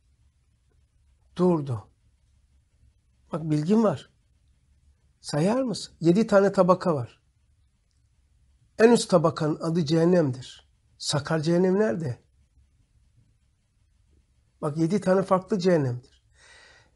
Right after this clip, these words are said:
E, birinci tabaka nedir? Kafirler girmeyeceği makamdır, şey,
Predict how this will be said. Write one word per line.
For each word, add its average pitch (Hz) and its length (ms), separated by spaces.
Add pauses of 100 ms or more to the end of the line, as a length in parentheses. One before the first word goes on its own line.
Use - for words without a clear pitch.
(140)
E, 156 280 (160)
birinci 202 560
tabaka 240 380
nedir? 254 540
Kafirler 185 440
girmeyeceği 190 560
makamdır, 127 680
şey, 127 360